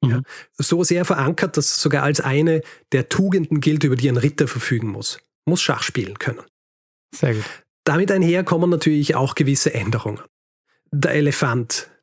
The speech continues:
Speaker 2: der im europäischen Mittelalter ja so gut wie unbekannt war, der wird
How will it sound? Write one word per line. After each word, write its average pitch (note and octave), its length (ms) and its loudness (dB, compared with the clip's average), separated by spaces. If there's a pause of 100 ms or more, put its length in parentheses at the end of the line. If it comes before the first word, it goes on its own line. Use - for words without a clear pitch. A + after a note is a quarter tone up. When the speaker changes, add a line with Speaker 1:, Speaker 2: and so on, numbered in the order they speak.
(140)
Speaker 2:
der C3+ 240 2
im C3 320 2
europäischen C#3 680 0
Mittelalter D3 520 0
ja C3 140 2
so C#3 80 -2
gut D3+ 180 0
wie D#3+ 60 4
unbekannt D#3 520 0
war, D#3 160 2 (460)
der C#3+ 340 2
wird C#3 480 0